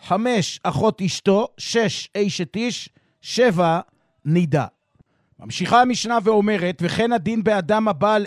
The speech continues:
אם חמיו, שעובר משום כל האיסורים הללו." ושוב נפרט כיצד. לאה בת חווה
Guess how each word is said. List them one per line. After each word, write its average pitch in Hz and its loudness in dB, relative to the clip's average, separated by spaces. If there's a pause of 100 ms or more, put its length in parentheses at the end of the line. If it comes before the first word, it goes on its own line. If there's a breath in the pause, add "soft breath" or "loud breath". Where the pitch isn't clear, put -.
(100)
אם 220 0
חמיו, 220 -2 (920)
שעובר 151 0
משום 220 -2
כל 233 2
האיסורים 240 -2
הללו." 170 0 (420)
ושוב 240 0
נפרט 214 0
כיצד. 190 0 (380)
לאה 185 2
בת 214 2
חווה 190 4